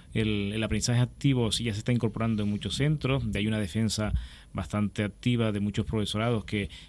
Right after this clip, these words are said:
que, que ante la desidia o ante el desinterés que están teniendo el alumnado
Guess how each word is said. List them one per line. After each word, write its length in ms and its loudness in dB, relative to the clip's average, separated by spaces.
que, 380 0
que 100 0
ante 240 0
la 160 2
desidia 720 2
o 280 0
ante 260 -2
el 200 0
desinterés 560 0
que 60 -8
están 180 4
teniendo 500 0
el 80 0
alumnado 600 0